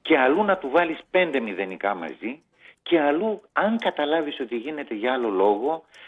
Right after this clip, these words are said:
να προσπαθήσεις να πας παρακάτω, να μιλάς με αυτό το παιδί. Η πανεπιστημιακή ζωή, όπως και η σχολική ζωή, είναι μια πολύ σύνθετη ζωή. Πόσο μάλλον που έχουμε να κάνουμε και με ενήλικες.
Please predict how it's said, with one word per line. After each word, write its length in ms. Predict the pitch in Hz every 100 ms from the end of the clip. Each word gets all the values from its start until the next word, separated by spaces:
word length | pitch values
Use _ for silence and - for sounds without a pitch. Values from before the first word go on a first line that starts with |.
| -
να 180 | 139
προσπαθήσεις 720 | - 147 - 135 - 185 - 170
να 120 | 156
πας 180 | 170 160
παρακάτω, 600 | 147 143 147 131 - - _ -
να 180 | 127
μιλάς 460 | 131 131 143 151 104
με 120 | 104
αυτό 220 | 78 - -
το 100 | -
παιδί. 340 | - - _ _ _ _ _
Η 80 | 226
πανεπιστημιακή 920 | 196 170 - - 135 127 113 - 202
ζωή, 240 | 160 127
όπως 220 | 233 302
και 100 | -
η 40 | 254
σχολική 500 | - 233 220 226 185
ζωή, 340 | 107 78 69 - _ _
είναι 120 | 330
μια 180 | 277 277
πολύ 300 | 277 233 247
σύνθετη 600 | - 196 143 - 92 78
ζωή. 320 | 71 60 62 _ _ _ _ _ _ _ _ _
Πόσο 260 | 247 240 190
μάλλον 300 | 151 202 196
που 80 | 190
έχουμε 180 | 190
να 100 | 151
κάνουμε 320 | - 143 175 180
και 160 | 180
με 100 | 180
ενήλικες. 600 | 180 180 180 101 73 -